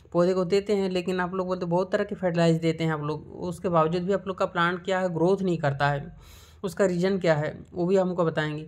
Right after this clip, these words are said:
किस वजह से आप, हमारा प्लांट में ग्रोथ नहीं होता है। एक बार आप ट्राई करके देखिएगा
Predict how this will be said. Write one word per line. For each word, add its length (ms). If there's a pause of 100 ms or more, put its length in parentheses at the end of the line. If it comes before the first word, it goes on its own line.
किस 260
वजह 200
से 120
आप, 140
हमारा 440
प्लांट 340
में 100
ग्रोथ 260
नहीं 120
होता 220
है। 80
एक 140
बार 100
आप 180
ट्राई 220
करके 320
देखिएगा 440